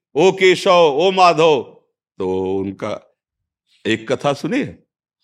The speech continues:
हमारी श्री जी की करुणा की कथा है। एक आदमी की पत्नी का नाम था किशोरी, वो बहुत प्यार करता था अपनी पत्नी से। प्रायः लोग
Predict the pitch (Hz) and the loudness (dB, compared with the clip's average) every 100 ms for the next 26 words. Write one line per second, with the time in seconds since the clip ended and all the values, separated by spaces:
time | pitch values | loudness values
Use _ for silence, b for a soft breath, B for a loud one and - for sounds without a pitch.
0 | - 98 101 104 123 - 95 98 95 95 | -8 -4 -2 0 0 -4 -6 -4 -4 -4
1 | 90 139 - - - 110 107 107 98 98 | -4 -6 -6 -8 -6 -4 -2 -4 -4 -10
2 | 87 - 87 82 - _ _ _ _ - | -12 -10 -10 -10 -14 _ _ _ _ -4
3 | 123 139 123 110 131 151 135 117 101 127 | -2 0 0 -2 -4 -8 -8 -8 -6 -4
4 | 143 143 139 139 147 - 123 - 123 135 | -4 -4 -4 -4 -6 -6 -8 -2 0 0
5 | 147 _ _ _ _ _ _ 110 110 117 | -2 _ _ _ _ _ _ -8 -6 -2
6 | 123 175 151 139 123 123 117 123 123 82 | -2 -2 -4 -8 -8 -12 -10 -8 -10 -12
7 | 131 - 78 90 90 - - _ _ _ | -14 -16 -18 -16 -16 -16 -20 _ _ _
8 | _ _ _ 107 110 113 110 101 - | _ _ _ -4 0 0 -2 -6 -10